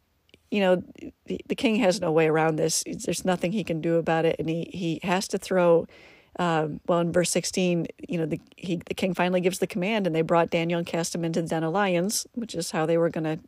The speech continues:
you know, get rid of anybody that, um, disobeyed the law. And he says, the king says to Daniel, "Your God, whom you serve continually, he will deliver you."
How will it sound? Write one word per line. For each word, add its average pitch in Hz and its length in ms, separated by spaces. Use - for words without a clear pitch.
you - 120
know, 151 80
get - 160
rid 175 140
of 160 120
anybody 165 760
that, 175 180
um, 165 320
disobeyed 165 440
the 165 100
law. 180 340
And 190 420
he - 200
says, 196 520
the 190 120
king 196 200
says 180 260
to 170 100
Daniel, 170 560
"Your 202 220
God, 180 560
whom 208 220
you 185 120
serve 175 300
continually, 175 580
he 190 180
will 180 160
deliver 170 340
you." 147 300